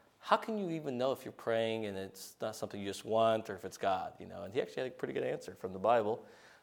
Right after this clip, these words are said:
Uh, but I thought about how many believers live that way. They're just insecure when God can give you security in that. And then faith-filled obedience accesses God's provision. "He shall supply according to his riches." Here's the thing I want you to get. This is a conditional promise.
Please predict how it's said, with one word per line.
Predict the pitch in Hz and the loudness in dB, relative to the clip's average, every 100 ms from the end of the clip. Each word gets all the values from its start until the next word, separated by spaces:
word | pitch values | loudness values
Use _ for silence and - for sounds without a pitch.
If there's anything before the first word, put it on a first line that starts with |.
| - | 4
Uh, | 113 110 | 10 10
but | 110 | 10
I | 131 | 6
thought | 127 190 | 6 4
about | 190 120 - | 6 4 4
how | 139 | 2
many | 160 | 2
believers | - 165 127 123 95 | -2 -4 -6 -6 -8
live | 90 90 | -6 -6
that | 80 | -6
way. | 90 | -6
They're | 92 104 | -6 -8
just | 120 - | -8 -8
insecure | 127 - - - 95 85 - _ _ _ _ _ - | -10 -10 -14 -10 -10 -12 -20 _ _ _ _ _ -8
when | 113 101 95 | 2 2 6
God | 101 110 | 8 8
can | - | 6
give | 92 101 | -4 -4
you | 95 | -6
security | - - 104 101 | -10 -8 -6 -6
in | 87 87 | -6 -10
that. | 87 98 - - - - | -10 -10 -16 -20 -20 -4
And | - | 8
then | 156 | 8
faith-filled | 160 170 180 170 160 | 12 10 10 12 12
obedience | 135 127 156 156 123 | 12 10 8 6 4
accesses | 123 123 - 135 127 | 4 4 4 -2 -2
God's | - 123 120 | 6 8 8
provision. | - 120 147 123 92 | 4 4 4 4 -4
"He | 101 | -6
shall | 95 - - 110 113 135 | -6 -2 6 10 10 8
supply | - 131 127 98 95 104 - - - _ - | 4 0 4 6 6 2 -4 -18 -20 _ 8
according | 117 - 107 101 | 8 10 6 6
to | - 113 | 2 2
his | 113 | 6
riches." | 139 139 - - | 6 6 0 -10
Here's | - 120 123 | 0 2 2
the | 135 | 0
thing | 123 131 | 2 2
I | 101 | 2
want | 101 | 0
you | 117 | 0
to | |
get. | 113 101 - - - _ _ _ _ - - | 2 2 2 -12 -20 _ _ _ _ -20 -6
This | 123 143 | -4 2
is | |
a | 135 | 2
conditional | - 107 113 - 117 | 2 0 -2 0 0
promise. | 127 117 87 - | 4 4 2 -8